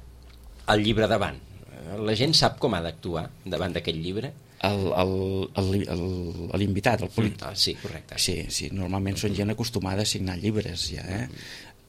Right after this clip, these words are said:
Speaker 2: És més, eh, jo suposo que abans d'acceptar un càrrec de, per exemple,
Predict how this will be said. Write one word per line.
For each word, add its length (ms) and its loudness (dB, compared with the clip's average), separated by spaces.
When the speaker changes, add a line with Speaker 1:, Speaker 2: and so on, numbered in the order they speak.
Speaker 2:
És 220 0
més, 320 2
eh, 800 -4
jo 180 -6
suposo 480 -2
que 140 -2
abans 320 2
d'acceptar 720 0
un 140 0
càrrec 480 0
de, 100 -4
per 120 -6
exemple, 380 -4